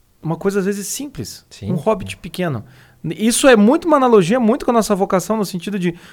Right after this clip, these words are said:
Speaker 1: pô, às vezes a gente quer fazer algo grandioso, a gente pode ter até ideia, a gente pode ter traçado mil coisas, mas você vai ter que começar com o primeiro passo pequeno,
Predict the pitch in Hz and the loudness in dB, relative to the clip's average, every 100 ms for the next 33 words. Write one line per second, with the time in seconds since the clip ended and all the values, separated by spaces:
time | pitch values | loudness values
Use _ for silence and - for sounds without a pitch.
0 | _ 247 190 208 240 - 240 233 190 214 | _ 4 6 4 2 0 -2 0 2 2
1 | 214 202 208 190 220 - 208 214 214 240 | 2 0 2 2 2 0 -2 -2 -2 -2
2 | 208 185 202 - 202 208 202 170 202 190 | 0 0 0 -2 -4 -2 -4 -2 -2 0
3 | 233 - 196 151 123 - - _ 160 170 | -2 2 4 4 0 -10 -20 _ -2 0
4 | 175 196 220 - 202 175 190 190 214 202 | 2 0 -2 -4 -2 -2 -2 -4 -4 -4
5 | 196 190 202 202 190 196 139 - - - | -2 -2 -4 0 0 0 -8 -14 -20 -20
6 | - 165 - 196 180 104 | -12 -10 0 2 2 -2